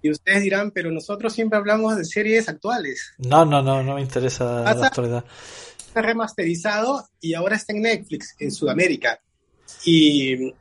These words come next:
Speaker 1: han, han remasterizado y han cambiado también la banda sonora de la, la banda sonora de la canción, ya después hablaré de eso.
Speaker 2: ¿Y se llama?
Speaker 1: Ok. Ocupas.
Speaker 2: Oh,
Speaker 1: que
Speaker 2: pues.
Speaker 1: prácticamente es el nombre que le dan a la gente que hace una ocupación abusiva de una casa, de un
Speaker 2: Sí, sí,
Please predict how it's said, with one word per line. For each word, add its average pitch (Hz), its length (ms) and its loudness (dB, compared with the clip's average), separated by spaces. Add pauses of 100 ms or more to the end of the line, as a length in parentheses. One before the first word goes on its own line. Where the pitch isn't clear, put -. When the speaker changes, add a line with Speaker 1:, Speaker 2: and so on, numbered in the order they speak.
(120)
Speaker 1:
han, 165 240 4
han 180 100 4
remasterizado 208 680 2
y 196 60 4
han 185 80 -2
cambiado 180 340 0
también 165 300 -2
la 160 80 2
banda 160 200 -2
sonora 151 400 -12
de 151 80 -8
la, 123 300 -6
la 135 100 -10
banda 147 180 -10
sonora 156 240 0
de 160 60 2
la 160 60 -2
canción, 147 320 -4
ya 160 100 4
después 156 280 0
hablaré 147 260 -4
de 139 120 -4
eso. - 220 -10 (880)
Speaker 2:
¿Y 208 100 0
se 160 240 10
llama? 185 340 12
Speaker 1:
Ok. 139 100 4 (1200)
Ocupas. - 840 2 (880)
Speaker 2:
Oh, 139 400 -10
Speaker 1:
que 175 280 6
Speaker 2:
pues. 165 80 4
Speaker 1:
prácticamente 208 540 0
es 208 80 -2
el 214 100 0
nombre 208 280 -2
que 190 80 -4
le 160 80 0
dan 170 180 0
a 190 40 -4
la 170 100 -2
gente 185 360 -6
que 156 100 -4
hace 165 260 0
una 165 340 0
ocupación 151 520 -8
abusiva 160 520 -2
de 160 60 -2
una 151 160 0
casa, 143 720 0
de 123 60 -10
un 127 60 -12
Speaker 2:
Sí, 165 140 6
sí, 156 100 2